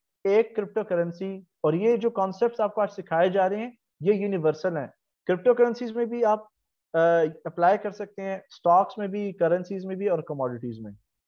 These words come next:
ऑलराइट, mathematical analysis के लिए आप एक cryptocurrency को choose करते हैं और आप देखते हैं कि इसकी पाँच, दस, पन्द्रह मिनट, अ, दिनों में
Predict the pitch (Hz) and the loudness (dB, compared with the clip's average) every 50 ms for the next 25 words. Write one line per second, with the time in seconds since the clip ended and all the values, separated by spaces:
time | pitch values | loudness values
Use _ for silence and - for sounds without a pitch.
0 | _ _ _ _ _ - 117 127 147 147 - _ _ _ _ _ _ _ - 139 | _ _ _ _ _ -10 -6 -6 -6 -6 -8 _ _ _ _ _ _ _ -8 -2
1 | 156 175 170 196 233 233 240 240 254 262 254 226 208 190 180 185 175 190 180 - | -2 -2 0 0 0 0 0 0 2 2 2 2 2 -2 -2 -4 -4 -8 -12 -16
2 | _ - 180 175 175 180 185 208 202 _ _ _ _ _ _ _ _ _ _ - | _ -12 -10 -8 -6 -4 -4 -6 -8 _ _ _ _ _ _ _ _ _ _ 2
3 | 165 170 185 190 190 - - 185 185 185 190 185 180 170 202 190 190 185 175 175 | 4 6 4 4 2 -2 -4 -4 -4 -4 -4 -6 -6 -4 -4 -4 -4 -4 -6 -6
4 | 202 190 202 170 - - 160 156 165 160 - 214 196 185 - 233 247 269 285 - | -6 -6 -6 -6 -4 -2 -2 0 0 0 -2 -2 -2 -2 -4 -4 -4 -4 -6 -10
5 | _ _ _ _ _ _ _ _ _ _ - 180 185 202 208 196 160 135 143 165 | _ _ _ _ _ _ _ _ _ _ 0 2 4 4 4 2 2 -2 -2 -2
6 | 175 185 180 175 196 220 226 240 240 226 233 214 - - - 208 190 - - - | -2 -2 -4 -6 -8 -6 -4 -6 -6 -4 -4 -4 -6 -6 -10 -10 -10 -10 -10 -8
7 | 202 202 208 214 214 214 _ _ _ _ _ - - 180 180 190 202 214 220 214 | -6 -4 -4 -4 -6 -10 _ _ _ _ _ -2 2 2 4 4 4 2 2 0
8 | 214 - - 147 170 190 214 214 - - - 175 175 180 185 202 202 185 185 190 | -4 -10 -6 0 0 0 0 0 -4 -8 -6 -6 -4 -2 -2 -2 -2 -4 -6 -8
9 | 180 190 196 185 156 165 147 147 139 139 147 165 175 196 208 196 180 175 180 190 | -8 -10 -8 -2 2 2 4 4 2 2 0 -2 0 0 -2 -2 -2 -4 -4 -4
10 | 180 | -8